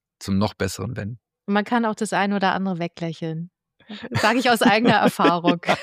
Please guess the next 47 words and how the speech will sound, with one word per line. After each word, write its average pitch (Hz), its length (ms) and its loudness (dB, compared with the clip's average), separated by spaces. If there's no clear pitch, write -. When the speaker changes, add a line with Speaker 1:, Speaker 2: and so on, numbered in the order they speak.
Speaker 1:
Ja, 123 260 4
und, 151 240 4
und 147 180 6
das 135 220 4
Schöne 170 200 6
ist, 127 140 0
äh, 139 160 6
es 110 160 -2
gibt - 260 -2
ein 135 100 4
paar 139 200 2
witzige 147 300 0
Geschichten, 139 380 0
die 131 100 4
man 127 120 2
behält 123 360 4
Speaker 2:
Ja. 120 240 6
Speaker 1:
und 123 200 0
viele 220 360 4
Dinge, 165 220 4
die 147 80 4
man 143 160 2
verdrängt. 131 760 0
Ähm, 120 680 2
die 117 400 0
haben 127 160 2
dann 120 160 2
auch 113 140 -2
keinen 113 160 0
Platz - 240 -4
mehr 131 100 2
im 131 100 0
Gehirn, 127 340 2
auch 110 120 -2
zukünftig 123 580 -4
nicht. 113 240 -2
Deswegen 101 300 0
jeder 120 300 4
Hund, 117 140 0
der 110 100 4
neu 101 180 2
einzieht, 110 400 -2
gebt - 200 -2
ihm 104 120 2
eine 98 200 2
neue 95 180 2
Chance. 92 480 -2